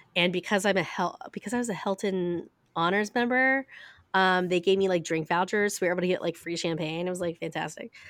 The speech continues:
So we did that for a couple hours and then decided to go over to Epcot. Um, mind you, this was the day after Trop-,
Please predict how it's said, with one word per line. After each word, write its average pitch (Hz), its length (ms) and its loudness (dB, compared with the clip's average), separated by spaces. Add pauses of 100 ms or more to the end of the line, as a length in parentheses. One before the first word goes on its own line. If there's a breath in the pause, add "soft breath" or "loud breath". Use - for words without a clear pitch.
(160 loud breath)
So - 120 4
we 254 80 6
did 359 160 4
that 277 200 6
for 247 100 6
a 226 40 2
couple 226 260 2
hours 196 760 4
and 196 160 2
then 185 160 4
decided 175 480 0
to - 80 -12
go 170 220 -2
over 175 180 -2
to - 140 -8
Epcot. 165 640 0 (960 soft breath)
Um, 190 440 4 (200)
mind 247 400 4
you, 208 160 2
this 202 180 0
was 196 140 -4
the 202 80 0
day 180 320 -2
after 202 400 0
Trop-, 180 280 2